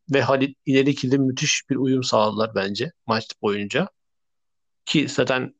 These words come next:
e, Halil bir gol asist yaptı. E, bir pozisyona da girdi hatta pek değerlendiremedi sadece. Kerem üç gol attı. E, Göztepe kalesi İrfan bakmayın üç gol yedi ama en az iki üç tane çok,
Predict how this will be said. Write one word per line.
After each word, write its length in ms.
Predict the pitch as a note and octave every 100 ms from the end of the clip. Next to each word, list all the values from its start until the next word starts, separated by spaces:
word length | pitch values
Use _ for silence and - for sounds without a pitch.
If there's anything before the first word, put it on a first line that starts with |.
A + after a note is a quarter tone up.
| -
e, 380 | A#2+ A#2 A#2 A#2+
Halil 400 | A2+ C3 C3 A#2+
bir 80 |
gol 200 | B2+ A#2+
asist 260 | A2+ B2 -
yaptı. 480 | D#3 D3+ E3+ F3 E3+ _ -
E, 240 | D2 D#2 C3
bir 120 | C#3+
pozisyona 400 | C#3+ C3+ - C#3+
da 80 | C3
girdi 260 | C#3 D3
hatta 340 | C3+ - E3 C#3
pek 260 | C#3+ - -
değerlendiremedi 680 | C3 B2+ C3 B2+ C3+ C3 A2+
sadece. 560 | - A2+ A2 A2+ F3+ F3+ _ _ _ _ -
Kerem 300 | - D3 D3
üç 140 | C#3+
gol 180 | - C#3
attı. 480 | A#2+ - - D#3+ F3 _ _ _ - _ _ _ _ -
E, 320 | B2 B2+ B2
Göztepe 520 | B2+ D3 D3+ D#3+ E3
kalesi 380 | D3+ D#3 D3+ E3
İrfan 480 | D3+ - D#3 D#3 - -
bakmayın 420 | C#3+ D3 D3+ D#3
üç 160 | D#3 -
gol 180 | D#3+
yedi 160 | D#3 D3+
ama 220 | C#3+ D3
en 60 | D3
az 160 | C#3
iki 140 | B2 D#3
üç 140 | D3+
tane 200 | - C3+
çok, 340 | C3+ C#3+ -